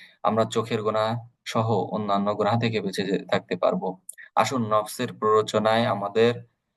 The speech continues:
দেহের অঙ্গ প্রত্যঙ্গ দ্বারা গুনাহ করার আগে এই কথাগুলো হৃদয়ে গেঁথে নিই। চোখ।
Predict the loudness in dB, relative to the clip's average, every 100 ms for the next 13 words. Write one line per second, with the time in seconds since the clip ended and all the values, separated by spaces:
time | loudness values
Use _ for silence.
0 | _ _ -2 0 4 2 0 -4 -4 -2
1 | -2 2 4 6 6 4 0 0 0 2
2 | 2 2 2 0 -4 -4 -4 -4 -4 -4
3 | -2 2 6 6 4 0 2 4 2 0
4 | 0 -2 0 -2 -6 _ _ _ -20 _
5 | 4 6 6